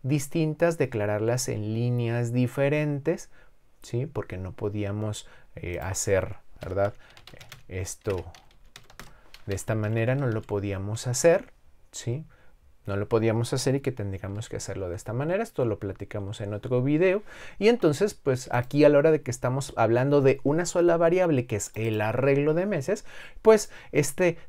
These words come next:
tipo de dato char asterisco le aplica para cada una de las doce celdas del arreglo.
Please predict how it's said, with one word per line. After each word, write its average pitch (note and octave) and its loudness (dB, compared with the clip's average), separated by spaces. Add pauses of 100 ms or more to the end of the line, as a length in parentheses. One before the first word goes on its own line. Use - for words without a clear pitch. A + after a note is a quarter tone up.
(120)
tipo F#3 2
de F3 4
dato F3 4
char B2+ 0
asterisco C#3 0
le C#3+ 2
aplica G#2 -4
para G2+ -4
cada D#3+ 4
una D3+ 2
de A2+ -2
las G#2+ -4
doce C3 0
celdas A#2+ -4
del C#3 -2
arreglo. E3 4